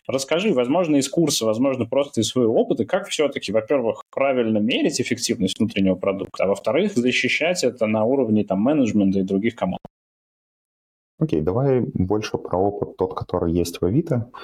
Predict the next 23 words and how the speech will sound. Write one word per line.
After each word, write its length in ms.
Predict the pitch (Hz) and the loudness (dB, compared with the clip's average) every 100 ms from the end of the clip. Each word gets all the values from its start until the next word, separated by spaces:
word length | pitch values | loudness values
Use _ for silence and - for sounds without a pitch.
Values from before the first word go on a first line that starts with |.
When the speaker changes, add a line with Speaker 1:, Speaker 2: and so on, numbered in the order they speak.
| - - _ - | -18 -20 _ -4
Speaker 2:
А, 580 | 87 87 85 85 - - | -2 -2 -2 -2 -4 -10
в 60 | - | -6
целом, 480 | 117 95 87 80 - _ - | -2 0 0 -2 -6 _ -4
а, 160 | 82 | -2
шаг 280 | 78 101 - | -2 -6 -4
назад. 300 | 95 90 78 | -2 -2 0
Горизонтальные 600 | 85 85 90 - 120 98 | 0 0 -2 -2 0 0
продукты 480 | 92 95 131 185 - | -2 -2 -2 -2 -2
бывают, 380 | 92 92 110 - | -2 0 0 -2
опять 240 | - 80 | -2 0
же, 100 | 76 | 0
внешние 560 | 78 98 143 - 110 101 | 0 0 0 0 0 0
и 120 | 95 | 0
внутренние. 640 | 90 82 82 - 80 - - _ - - - _ | 0 0 -2 -4 -2 -2 -6 _ -20 -18 -18 _
Да, 320 | 104 120 110 - | -4 -2 -2 -2
допустим, 1000 | - - - 90 - 95 - 85 80 - - | -4 -4 -4 -4 -2 -4 -2 0 0 -4 -6
один 520 | 92 104 107 87 - - _ - | -2 0 2 0 -4 -20 _ -8
кластер, 480 | 90 87 85 87 82 | -2 -2 -2 -4 -4
за 80 | |
который 440 | 80 - 90 85 82 | -4 -4 -4 0 0
я 100 | 85 | -2
отвечаю, 640 | 82 - - - 85 80 | -2 -6 -4 -2 0 0
он 400 | - 90 87 85 | 0 0 0 -2